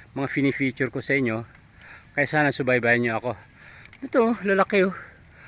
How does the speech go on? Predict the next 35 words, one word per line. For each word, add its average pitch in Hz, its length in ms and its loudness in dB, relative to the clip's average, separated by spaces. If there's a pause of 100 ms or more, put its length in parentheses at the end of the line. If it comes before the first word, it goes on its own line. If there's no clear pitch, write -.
(300)
Ang 190 160 -2
laki 202 240 -2
talaga, 185 320 6
eh, 120 160 6
no? 160 160 0 (480)
Yan 135 160 -2
pa, 143 160 4
oh. 135 40 -2 (1080)
Ang 202 80 -6
dami. 185 320 2 (480)
So, 190 320 2
kahit 175 320 2
balik-balikan 170 560 6
natin 170 240 4
sila, 151 240 4
no? 123 240 0 (640)
Kasi 180 240 2
kung 180 480 8
tutusin, 151 640 2 (560)
dapat 175 320 2
ko, 185 480 8 (320)
ang 156 160 6
gagawin 156 400 8
ko 165 80 2
dito 151 240 2
is, - 400 -2 (560)
hindi 165 160 6
ko 180 160 4
dapat 156 400 4
ito - 80 0
i-delete 143 560 4
sa 143 400 4
cellphone 123 560 0
ko, 139 80 2
eh. 95 160 -2